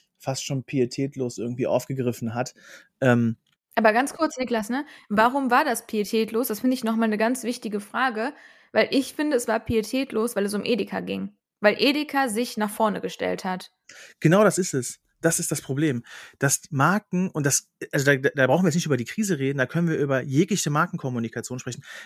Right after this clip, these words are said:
Speaker 1: Marken müssen lernen, sich einfach mal zurückzunehmen. Es geht nicht um euch, ihr seid irrelevant. Keiner hat Bock auf euch, keiner, ihr juckt, ihr juckt keinen, so. Ihr seid, ihr seid irrelevant. Und das gilt für, für, für neunzig Prozent der Marken.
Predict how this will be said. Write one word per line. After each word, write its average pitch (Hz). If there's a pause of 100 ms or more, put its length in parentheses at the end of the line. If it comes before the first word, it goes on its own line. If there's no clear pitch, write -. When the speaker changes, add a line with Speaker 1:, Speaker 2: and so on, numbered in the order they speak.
Speaker 1:
Marken 160
müssen 147
lernen, 127
sich 135
einfach 135
mal 151
zurückzunehmen. 151
Es -
geht 214
nicht 233
um 185
euch, 143
ihr 143
seid 175
irrelevant. 180 (460)
Keiner 247
hat 226
Bock 240
auf 233
euch, 180
keiner, 240
ihr -
juckt, 277
ihr 214
juckt 302
keinen, 165
so. 151
Ihr 220
seid, 226
ihr 220
seid 240
irrelevant. 208 (320)
Und 170
das 175
gilt 233
für, 226
für, -
für -
neunzig 240
Prozent 208
der 185
Marken. 175